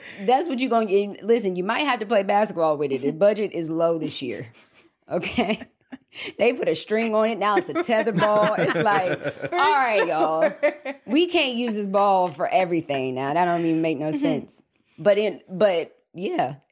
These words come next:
Speaker 1: <laughs> Live life like a dodgeball is coming. Because at the end of the day, that the enemy is looking to devour you. He's looking, he's looking and waiting for his opportunity to come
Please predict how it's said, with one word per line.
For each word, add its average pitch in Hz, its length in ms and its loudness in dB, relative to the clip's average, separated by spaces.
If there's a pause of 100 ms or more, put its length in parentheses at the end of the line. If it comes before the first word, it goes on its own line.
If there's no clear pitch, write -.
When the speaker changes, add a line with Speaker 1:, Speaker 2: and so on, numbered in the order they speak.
(240)
Speaker 1:
<laughs> - 920 -6
Live 294 380 2
life 226 640 0 (600)
like 190 360 2
a 165 120 2
dodgeball 165 760 2
is 123 120 -8
coming. 117 440 -8 (300)
Because 240 280 0
at 220 160 2
the 196 200 -4
end 240 180 2
of 226 200 0
the 180 100 0
day, 165 580 0
that 208 340 0 (120)
the 190 360 -2
enemy 269 400 2
is 196 160 2
looking 196 600 0
to 196 180 -4
devour 170 460 2
you. 147 160 0
He's 170 260 -4
looking, 175 560 -2 (160)
he's 220 180 -2
looking 240 340 2
and 170 120 2
waiting 214 280 2
for 190 140 0
his 180 220 0
opportunity 165 720 0
to 143 100 0
come 190 380 -6